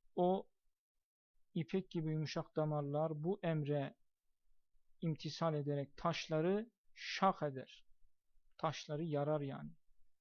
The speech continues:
Ve o sigara kağıdı gibi ince nazenin yapraklar birer ağza İbrahim aleyhisselam gibi ateş saçan hararete karşı "Ya naru kuni berden ve selamen"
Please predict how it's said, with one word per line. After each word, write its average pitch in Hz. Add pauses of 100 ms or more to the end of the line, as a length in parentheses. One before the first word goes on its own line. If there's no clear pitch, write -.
(240)
Ve 156
o 226
sigara 196
kağıdı 175
gibi 165
ince 175
nazenin 160
yapraklar 160
birer 160
ağza 156
İbrahim 160
aleyhisselam 147
gibi 165 (540)
ateş 190
saçan 165
hararete 151
karşı 190 (1000)
"Ya 180
naru 202
kuni 190 (220)
berden 160
ve 143
selamen" 147